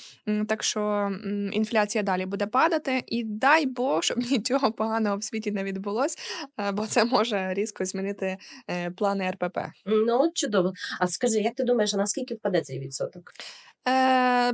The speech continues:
Speaker 1: приблизно на нуль п'ять пункти процентове, е, ще в травні, червні або липні,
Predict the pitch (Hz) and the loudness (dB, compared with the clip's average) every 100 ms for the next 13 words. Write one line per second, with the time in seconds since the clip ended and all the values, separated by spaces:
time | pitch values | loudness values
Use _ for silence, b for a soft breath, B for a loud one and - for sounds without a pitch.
0 | - - 269 262 269 277 339 349 285 269 | 0 2 4 4 2 4 4 4 2 4
1 | 277 277 277 262 262 262 233 226 233 233 | 4 4 4 2 2 2 2 0 0 4
2 | 214 196 - 220 226 - 214 214 220 226 | 4 2 -2 -2 -2 -2 0 0 0 0
3 | 214 214 208 202 208 B B B - 208 | 2 2 4 2 2 B B B -8 -2
4 | 208 208 233 214 - 233 247 294 285 254 | 0 2 2 2 2 2 4 4 2 0
5 | 226 220 - 240 247 240 220 220 208 220 | 2 0 2 2 2 0 2 2 2 4
6 | 196 190 190 214 254 | 4 2 0 0 2